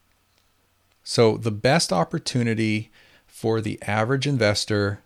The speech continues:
in the United States and abroad is to buy prudent, income-producing real estate in markets that make sense the day you buy them, in good markets, good neighborhoods, in new or like new condition,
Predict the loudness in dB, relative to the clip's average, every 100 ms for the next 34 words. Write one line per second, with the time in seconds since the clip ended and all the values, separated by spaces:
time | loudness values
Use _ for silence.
0 | -4 -2 0 0 0 0 -2 -2 0 0
1 | 0 -2 0 2 2 2 0 -4 -6 -8
2 | -2 0 0 -2 -6 -12 _ _ -12 0
3 | 2 4 2 -2 -10 _ -2 -2 0 -2
4 | -2 -2 -2 -2 -2 0 0 -2 -4 -4
5 | -4 _ -20 -20 _ -4 0 0 0 -4
6 | -6 -4 0 0 0 0 -2 -2 -8 -12
7 | -8 -4 0 0 2 2 2 0 -2 -6
8 | _ -12 -8 -2 2 2 2 0 -2 -6
9 | -6 2 2 2 0 0 -2 0 -2 -6
10 | -20 _ -2 0 0 -2 -2 2 4 4
11 | 4 2 2 0 0 0 0 0 0 -2
12 | -4